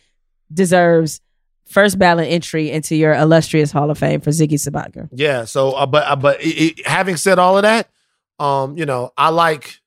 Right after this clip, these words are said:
Speaker 2: low usage, high yield players. Um, and in this particular, uh, uh, episode, Orlando was yo-, low usage, but he was very high yield. Not a major character,
Speaker 1: Yeah.
Speaker 2: but he managed to win this episode.
Speaker 1: Oh, no. I mean, he had a high P E R
Speaker 2: Yeah.
Speaker 1: for sure.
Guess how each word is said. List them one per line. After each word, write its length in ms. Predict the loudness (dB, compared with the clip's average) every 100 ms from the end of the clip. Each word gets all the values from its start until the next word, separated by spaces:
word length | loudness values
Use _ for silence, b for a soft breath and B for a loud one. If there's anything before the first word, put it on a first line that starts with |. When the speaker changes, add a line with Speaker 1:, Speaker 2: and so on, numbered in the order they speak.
| -12
Speaker 2:
low 280 | -2 0 2
usage, 640 | 2 0 0 -2 -4 -8 -8
high 300 | 0 2 0
yield 420 | 0 2 2 0
players. 560 | -2 -2 0 -4 -10 -20 _ _ _ _ _ -4
Um, 340 | 0 0 -2
and 220 | -2 -2 0
in 100 | 0
this 160 | -2
particular, 680 | -2 0 0 2 2 4 2 0
uh, 540 | 0 2 2 -2 -6 -6
uh, 400 | -4 -2 -2 -6 -10 -6
episode, 540 | -4 -2 0 0 0
Orlando 420 | -2 -2 0 0
was 260 | -2 -2 2
yo-, 140 | 2
low 320 | 2 2 4 2
usage, 580 | 2 -2 -4 -8 -12 _ _
but 80 | -4
he 80 | -4
was 140 | 0
very 220 | 2 2
high 200 | 2 0
yield. 320 | -2 -4 -4
Not 140 | -2 0
a 20 |
major 300 | 2 0 -2
character, 320 | -2 0 0
Speaker 1:
Yeah. 80 | -2
Speaker 2:
but 80 | -4
he 100 | -2
managed 300 | -2 -4 -4
to 60 |
win 120 | -6 -6
this 160 | -8
episode. 400 | -12 -14 -20 -20 _ _ -20 -14 -2
Speaker 1:
Oh, 160 | 0 0
no. 140 | -2
I 160 | -2 -2
mean, 160 | 0
he 160 | 0 0
had 140 | 2
a 60 | 2
high 180 | 2 2
P 280 | 2 4
E 40 | 4
R 260 | 2 -2 -10
Speaker 2:
Yeah. 160 | 0
Speaker 1:
for 80 | 0
sure. 340 | 2 0 0